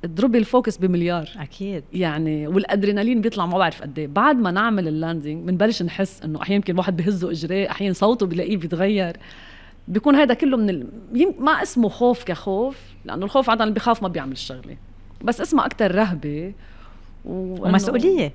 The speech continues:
Speaker 2: يعني
Speaker 1: ما-،
Speaker 2: بالنهاية
Speaker 1: إنه أصلًا
Speaker 2: كم راكب بيكون معك على
Speaker 1: مش هيك،
Speaker 2: الطيارة؟
Speaker 1: والإنسان ما خلق ليطير. يعني الإنسان خلق بيمشي، بيركض،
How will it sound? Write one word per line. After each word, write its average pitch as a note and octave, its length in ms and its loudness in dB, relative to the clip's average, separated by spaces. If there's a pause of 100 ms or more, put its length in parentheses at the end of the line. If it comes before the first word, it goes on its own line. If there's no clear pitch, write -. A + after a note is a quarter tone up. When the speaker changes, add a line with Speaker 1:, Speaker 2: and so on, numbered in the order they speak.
Speaker 2:
يعني C#3 240 -6
Speaker 1:
ما-، - 40 -10
Speaker 2:
بالنهاية D#3 380 -2
Speaker 1:
إنه F#3 100 2
أصلًا F#3+ 200 2
Speaker 2:
كم A3 100 4
راكب A3+ 340 4
بيكون F#3 260 -4
معك F#3 280 -2
على D#3 180 -2
Speaker 1:
مش D#3 60 -4
هيك، - 60 -12
Speaker 2:
الطيارة؟ D4 240 2
Speaker 1:
والإنسان B3+ 500 4
ما D4+ 80 6
خلق F4 220 2
ليطير. F#3 560 -2
يعني D3+ 180 -2
الإنسان G#3 440 0
خلق A3+ 300 0
بيمشي، F#3 640 -2
بيركض، A3+ 560 -4